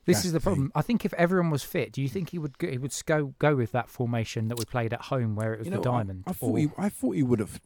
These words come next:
Speaker 2: at certain points before, and he's gone three at the back, and I'm like, "Didn't understand that." And then against Tottenham, I thought he'd go three at the back. He went and played four centre halves
Speaker 1: Yeah.
Speaker 2: and nearly won the game.
Speaker 1: Yeah.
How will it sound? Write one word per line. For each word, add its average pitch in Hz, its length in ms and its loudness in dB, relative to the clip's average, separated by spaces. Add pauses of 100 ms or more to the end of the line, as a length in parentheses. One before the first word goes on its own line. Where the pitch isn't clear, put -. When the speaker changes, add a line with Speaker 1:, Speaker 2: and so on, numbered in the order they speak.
Speaker 2:
at 110 100 -4 (140)
certain 117 220 2
points 104 280 -2
before, 180 320 -6
and 160 80 0
he's 107 80 -4
gone 104 180 -4
three 113 260 -6
at 82 80 -6
the 92 60 -12
back, 160 260 -4
and 107 100 -12
I'm 107 60 -12
like, 110 240 -12 (420)
"Didn't 90 160 -14
understand 95 460 -6
that." 95 240 -2
And 107 100 -2
then 117 220 4 (340)
against 127 260 -4
Tottenham, 156 280 2
I 117 40 2
thought 113 180 -6
he'd 113 80 -10
go 113 120 4
three 208 300 4
at - 60 2
the - 60 -6
back. 98 200 -6
He 117 40 0
went 120 220 2
and 123 100 -2
played 127 200 2
four 135 180 0
centre 139 260 0
halves - 340 -2 (140)
Speaker 1:
Yeah. 127 200 2 (180)
Speaker 2:
and 123 160 6
nearly 131 180 8
won 127 240 6
the 127 80 4
game. 135 300 2 (340)
Speaker 1:
Yeah. 123 200 -2